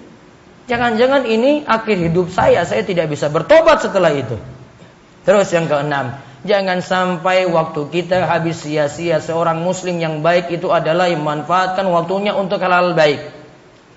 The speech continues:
Min husni islamil mar'i tarkuhu ma la ya'ni.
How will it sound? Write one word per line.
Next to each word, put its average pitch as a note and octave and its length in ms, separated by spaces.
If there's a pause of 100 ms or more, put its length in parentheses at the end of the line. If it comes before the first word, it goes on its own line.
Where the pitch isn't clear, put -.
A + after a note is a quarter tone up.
(380)
Min F3+ 160
husni G#3+ 440
islamil G#3 520
mar'i A3 480
tarkuhu G3+ 480
ma G#3 160
la G#3 160
ya'ni. F#3 680